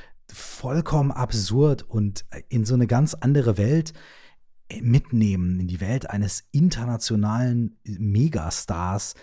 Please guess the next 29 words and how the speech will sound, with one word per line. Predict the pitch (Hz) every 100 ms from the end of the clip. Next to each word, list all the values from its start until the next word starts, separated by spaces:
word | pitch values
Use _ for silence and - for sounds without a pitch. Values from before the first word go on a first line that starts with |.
| - - _ _ _
der | 110 120
aber | 107
eigentlich | 120 131 -
aus | -
Hannover | 113 110 151 -
kommt. | - - 82 135 -
Es | -
ist | - - -
so, | - 131 151 160 160 _ _ _ _
es | - 107
ist | 85 110 - 90
wirklich | 120 143 117
so | - 127
entertainend. | 120 113 104 120 131 - - -
Und | 117 110
anhand | 113 151 175
dieser | 127 107
Geschichten | 90 - - 214 - - 65 65 - - - - _ _ _ _
bekommt | - - 135 -
man | 113 104
wahnsinnig | 95 123 135 123 113 113 -
viel | - 110
Inspiration, | 104 131 127 - 98 95 - 110 107 95
wahnsinnig | 92 104 113 110 101
viel | 104
Motivation | 92 104 - 87 87 - 95
und | 98 104 -
auch | 98 -
einfach | 110 101 110 -